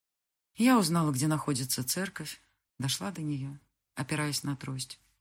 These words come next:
и никто не сказал мне ни слова, хотя видели меня и стража, и каторжники.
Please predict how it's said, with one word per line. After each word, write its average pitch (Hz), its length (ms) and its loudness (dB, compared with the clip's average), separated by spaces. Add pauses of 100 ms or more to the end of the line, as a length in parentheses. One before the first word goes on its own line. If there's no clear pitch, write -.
(160)
и 170 80 2
никто 202 260 2
не 247 120 6
сказал 190 360 -2
мне 180 160 -2
ни 165 100 -2
слова, 110 500 -8 (580)
хотя 143 300 -2
видели 131 360 0
меня 131 340 2
и 131 80 -6
стража, 156 540 -6 (120)
и 180 80 -6
каторжники. - 800 -10